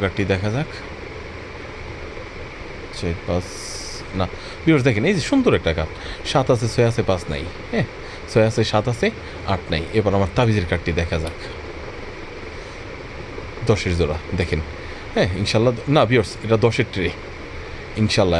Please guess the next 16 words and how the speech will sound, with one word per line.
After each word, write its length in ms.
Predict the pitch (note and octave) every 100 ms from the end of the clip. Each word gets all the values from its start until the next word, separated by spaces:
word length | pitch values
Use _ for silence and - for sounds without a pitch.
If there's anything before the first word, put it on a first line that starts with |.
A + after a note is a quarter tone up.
| F#2
আমার 120 | G2 A#2
তাবিজ, 280 | A2+ A2+ G#2+
আমার 160 | G#2+ A2 -
পা-, 200 | A#2 G#2+ A2+
আমার 160 | A#2 -
তাবিজের 400 | B2+ B2+ A#2+ C3+ - - G#2
একটা 140 | - A#2 -
পাওয়ার, 260 | A2 F2+ E2+ G#2
এটা 140 | G2+ A2+
একটা 120 | A#2 B2
তাবিজের 340 | B2+ B2+ E3+ G3+ - - - -
গুণাগুণ। 300 | C#3+ B2 F#2 G2
দেখেন 180 | G2+ F#2+
ভিউয়ার্স, 200 | F2 E2+ - F#2
দশের 240 | G2+ E3 F3+ - - - -
ট্রে, 160 | G2+